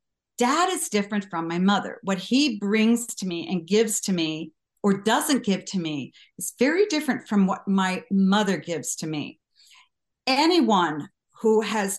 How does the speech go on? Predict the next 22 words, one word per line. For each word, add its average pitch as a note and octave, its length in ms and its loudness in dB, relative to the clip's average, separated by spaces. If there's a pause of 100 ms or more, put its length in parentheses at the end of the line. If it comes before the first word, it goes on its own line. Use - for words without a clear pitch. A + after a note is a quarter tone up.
a - 160 -4
man G3+ 460 4
in F#3+ 100 0
particular, G3+ 400 -4
who's F3+ 220 -6
grown G#3 240 0
up A3+ 160 0
without F#3 260 0
a C#3 100 -10 (120)
father G#3 580 0 (340)
knows G3 880 2 (220)
the G#3 160 -2 (120)
deep G3 460 -4 (360)
pain. G3 600 -2 (680)
And A3 340 0 (280)
if A#3 180 0
he G#3+ 160 0
did D4 300 -2
have A3 340 0
a F3+ 60 -2
father, E3+ 400 -2
he, F#3+ 300 -4